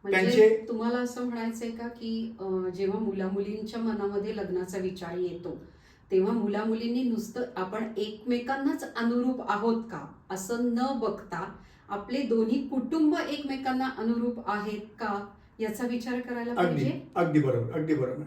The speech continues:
Speaker 2: दोन्ही कुटुंब सुद्धा अनुरूप असणं तेवढंच आवश्यक आहे, कारण या दोघांचं जे आयुष्य पुढे चालणार आहे,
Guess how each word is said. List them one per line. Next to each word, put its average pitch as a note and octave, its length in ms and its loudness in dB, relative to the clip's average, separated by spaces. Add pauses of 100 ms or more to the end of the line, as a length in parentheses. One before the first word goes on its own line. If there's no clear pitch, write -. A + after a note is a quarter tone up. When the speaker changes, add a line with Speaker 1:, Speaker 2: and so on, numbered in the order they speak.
(120)
Speaker 2:
दोन्ही D#3+ 480 6
कुटुंब G3+ 400 4
सुद्धा E3+ 380 8
अनुरूप F3+ 440 4
असणं E3 260 -4
तेवढंच D3+ 300 2
आवश्यक D#3 420 -2
आहे, C#3+ 180 0
कारण D#3 400 4 (460)
या E3+ 220 4
दोघांचं E3+ 440 2
जे A3 160 2
आयुष्य E3+ 460 2
पुढे F3 260 4
चालणार D#3 380 4
आहे, C3 200 2